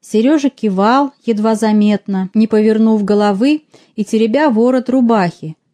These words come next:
показывал, как душно ему от сдавившего шею галстука. Будучи теперь второгодником, Серёжа попал в новый для себя класс и, конечно же, уселся за одну парту с Миколкой Калинкиным.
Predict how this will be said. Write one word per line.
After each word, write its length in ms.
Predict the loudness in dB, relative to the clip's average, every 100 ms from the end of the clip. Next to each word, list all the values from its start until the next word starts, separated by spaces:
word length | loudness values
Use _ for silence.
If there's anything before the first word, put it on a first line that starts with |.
| _
показывал, 640 | -10 -2 -2 0 0 -2
как 300 | -2 -4 -2
душно 500 | 0 0 0 -4 -4
ему 360 | -2 -2 -2 -4
от 180 | -10 -10
сдавившего 720 | -10 -6 -2 -2 -2 -4 -4
шею 360 | -4 -2 -2 -2
галстука. 760 | -2 -2 -2 -6 -18 -16 -18 -18 _ _ -20 -20 -16
Будучи 440 | -4 0 0 -2 -4
теперь 380 | -6 -2 -2 -2
второгодником, 920 | -4 -2 0 0 0 0 -2 -4 -8
Серёжа 480 | -6 -2 0 2 0
попал 500 | -2 -4 -2 0 0
в 120 | 0
новый 420 | 0 2 2 0 0
для 240 | 0 -2
себя 340 | -2 -4 -4
класс 560 | -4 -2 -2 -2 -6 -18 _ _ _
и, 80 | -8
конечно 500 | 0 0 0 0 0
же, 120 | 2
уселся 600 | 0 -2 -2 -2 -4 -8
за 260 | -4 -2 -2
одну 220 | 0 -2
парту 480 | -2 -4 -4 -6 -10
с 140 | -8
Миколкой 600 | -6 -6 -2 -2 -2 -6
Калинкиным. 800 | -8 -4 -2 -2 -4 -6 -8 -10